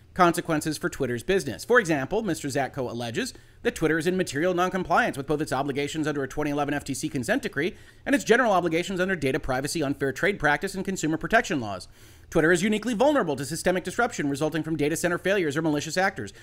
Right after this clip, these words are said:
Twitter's platform is built in significant part on the misappropriation and infringement of third-party intellectual property, which didn't actually appear in the Washington Post article. Twitter acquiesced to demands made by the Indian government that its agents be hired by Twitter and given access to Twitter user information.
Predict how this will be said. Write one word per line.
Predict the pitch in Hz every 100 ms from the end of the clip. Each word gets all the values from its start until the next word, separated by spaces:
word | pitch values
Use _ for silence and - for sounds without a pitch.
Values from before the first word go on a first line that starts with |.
| - -
Twitter's | 269 247
platform | 240 285 285 240
is | 247 143
built | 208 240
in | 233
significant | 233 196 220 233 208
part | 240 247
on | 226
the | 240
misappropriation | 220 233 262 - 233 233 220 220 220
and | 233 226
infringement | 226 262 294 190 190 - - -
of | 220
third-party | - 214 208 202
intellectual | 196 190 180 156
property, | 202 226 131
which | 110 -
didn't | 151
actually | 131 - 117
appear | - 170 139
in |
the | 127
Washington | 127 117 117
Post | 104 196 208
article. | 123 113 139 202 - - - -
Twitter | - 302 -
acquiesced | 190 190 196 220 277 -
to |
demands | 185 156 165 160
made | 170
by | 156
the | 143
Indian | 139 135
government | 127 190 214 196
that | 151
its | -
agents | 170 170 151 156
be | 147
hired | 117 165 233 170
by | 143
Twitter | - 160
and | 160 131
given | 147 135
access | 135 175 - 185 -
to | 147
Twitter | 180 156
user | 120 175 294 240 170
information. | 139 135 120 117 139